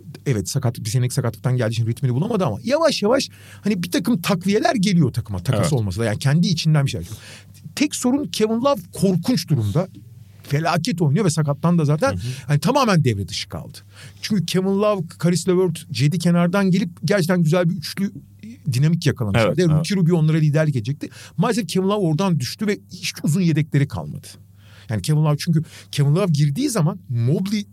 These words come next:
Speaker 1: Jared Allen dinamiği de çok değişiyordu dışarıdan oynayan bir uzun olarak. Çok yararlıydı Kevin
Speaker 2: Hı hı.
Speaker 1: Love on on beş dakikalık süreçlerde ama feci formdan düştü ve şu anda da sakat zaten. Fakat burada asıl sorun senin dediğin nokta. Bunların hepsi oturdu, tamam. İşte Mobley iyiye gidiyor,
Speaker 2: Hı hı.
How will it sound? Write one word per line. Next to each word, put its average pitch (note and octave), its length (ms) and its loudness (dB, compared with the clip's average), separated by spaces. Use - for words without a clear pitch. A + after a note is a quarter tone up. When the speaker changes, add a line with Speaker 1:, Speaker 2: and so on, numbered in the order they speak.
Speaker 1:
Jared D3 340 -2
Allen F#3+ 340 0
dinamiği D3 320 2
de G3+ 80 2
çok - 240 -6
değişiyordu G#2 440 -4
dışarıdan A2 360 -2
oynayan F#2+ 340 -4
bir G2 60 -6
uzun F2+ 160 -6
olarak. D#3 300 -4
Çok D3 260 0
yararlıydı A2 440 0
Kevin F#2 180 0
Speaker 2:
Hı F#2+ 40 4
hı. G2+ 40 2
Speaker 1:
Love B2 120 -2
on C#3+ 120 4
on C#3 180 4
beş A#2 160 -2
dakikalık B2 300 -2
süreçlerde F3 520 -4
ama D3 160 0
feci D3 560 0
formdan G2 580 0
düştü - 380 -6
ve D3+ 60 2
şu - 180 -2
anda D3 140 -6
da F#3 60 0
sakat - 300 -4
zaten. - 280 -16
Fakat F#4 280 0
burada E3 340 2
asıl D3 280 0
sorun D#3+ 280 0
senin E3+ 320 2
dediğin C#3 280 4
nokta. - 320 -2
Bunların B3+ 220 2
hepsi E3+ 200 0
oturdu, D3+ 320 0
tamam. A2+ 240 0
İşte C#3+ 300 0
Mobley C#3 320 2
iyiye A#2 180 0
gidiyor, F#2 260 -2
Speaker 2:
Hı - 40 2
hı. G2+ 160 -4